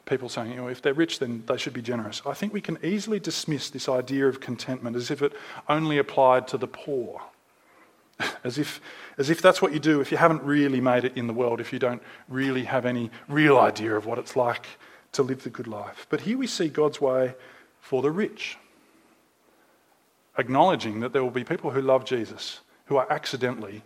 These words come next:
loaded because God's been kind. And it helps us to see that this is for all of God's people. So how would someone who is drenched in the perspective of the Lord's Prayer live? I think they,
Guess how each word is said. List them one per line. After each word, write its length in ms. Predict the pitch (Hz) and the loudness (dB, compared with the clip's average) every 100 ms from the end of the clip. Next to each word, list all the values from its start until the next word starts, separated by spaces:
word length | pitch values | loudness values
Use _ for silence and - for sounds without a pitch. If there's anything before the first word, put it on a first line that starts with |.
| - | -14
loaded 400 | 127 120 98 95 - _ _ | -4 -4 -4 -14 -20 _ _
because 260 | 131 127 - | -10 -10 -6
God's 220 | 131 113 | -6 -6
been 180 | 135 123 | -8 -8
kind. 220 | - - - _ _ _ _ _ _ _ _ _ _ _ - | -12 -18 -20 _ _ _ _ _ _ _ _ _ _ _ -4
And 100 | 143 | 0
it 60 | 151 | 6
helps 240 | 196 208 | 6 6
us 120 | 240 | 0
to 100 | - | 2
see 280 | 214 - 160 | 0 4 4
that 160 | 147 143 | 2 0
this 180 | 151 - | -2 0
is 360 | 139 135 - - | -2 -4 -6 -10
for 280 | - - 139 | -12 4 6
all 200 | 151 143 | 8 6
of 100 | 131 | 4
God's 240 | 127 107 | -2 -6
people. 380 | - 107 98 104 - _ _ _ _ _ _ _ _ _ _ _ _ _ _ _ - | -14 -18 -16 -20 -20 _ _ _ _ _ _ _ _ _ _ _ _ _ _ _ -18
So 160 | - 185 | 2 4
how 200 | 147 220 | 6 4
would 140 | 277 180 | 4 0
someone 400 | - 202 196 175 | 4 6 6 2
who 140 | 160 | 0
is 140 | 151 | 0
drenched 520 | 123 135 151 170 - - | -2 0 2 2 -4 -6
in 140 | 147 | -6
the 80 | 139 | -6
perspective 640 | - - - 139 - 127 - | -4 -6 -2 -2 -2 -8 -4
of 120 | 127 | -2
the 80 | 131 | -2
Lord's 360 | 120 127 120 | 0 0 -2
Prayer 480 | - - 113 110 110 110 - _ _ _ | -8 -10 -8 -8 -10 -14 -20 _ _ _
live? 520 | 127 135 104 110 - _ _ _ _ _ _ _ _ _ _ _ - | -10 -8 -10 -14 -20 _ _ _ _ _ _ _ _ _ _ _ -6
I 80 | 151 | -6
think 180 | 208 220 | -4 -2
they, 180 | 208 | -2